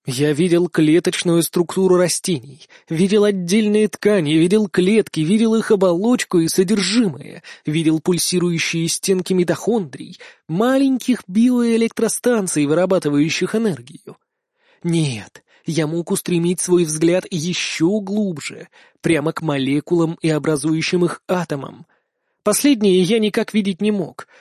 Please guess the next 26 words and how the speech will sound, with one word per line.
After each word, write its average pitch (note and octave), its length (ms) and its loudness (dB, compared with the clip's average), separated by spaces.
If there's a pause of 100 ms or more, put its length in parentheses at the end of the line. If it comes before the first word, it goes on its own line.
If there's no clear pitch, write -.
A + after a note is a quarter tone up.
(140)
Световые D#3 580 0
волны D#3 320 0
с - 100 -2
атомами D3 540 -2
никак F3+ 380 0
не D#3+ 100 -2
взаимодействовали. D#3 1000 -4 (240)
Те C4 160 0
были A3+ 180 4
слишком A#3 440 2
маленькими G#3+ 600 -2
для C#3 260 -4
этого. B2 400 -14 (520)
Не B3 280 2
было D3+ 240 2
на E3+ 120 0
человеческом G#3+ 640 2
языке G3 460 0
таких F#3 360 -2
слов, C4 400 0 (140)
чтобы G3 400 0
описать G3+ 480 0
эти G3 200 2
мельчайшие F#3+ 720 2
структуры F3 520 0
мироздания, E3 760 -2